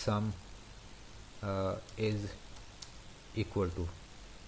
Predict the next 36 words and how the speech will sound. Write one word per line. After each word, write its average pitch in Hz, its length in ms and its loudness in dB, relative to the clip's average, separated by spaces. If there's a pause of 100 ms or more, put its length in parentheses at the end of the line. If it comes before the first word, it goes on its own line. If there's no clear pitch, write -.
(520)
कि 101 60 0
ये 101 180 4
message 101 400 4
display 98 400 2
हो 98 100 4
कि 104 120 0
sum 98 260 0
is 95 240 2
equal 98 400 2
to। 92 80 0
उसके 107 280 2
बाद 101 300 4 (200)
मैंने 101 300 4
कौन 107 280 4
सी - 160 2
value 101 240 4
display 107 340 4
करवानी 101 460 6
है, 113 60 6
सी 104 440 6
की। 92 100 2
सी 107 320 4
के 110 160 4
आपके 107 520 4
int - 160 2
type 95 280 4
का, 95 80 2
तो 85 100 -2
int 107 320 4
type 107 280 6
के 104 80 4
लिए 101 140 4
आप 98 140 4 (100)
यूज़ 104 160 4
करेंगे 101 320 4 (160)
percent - 480 0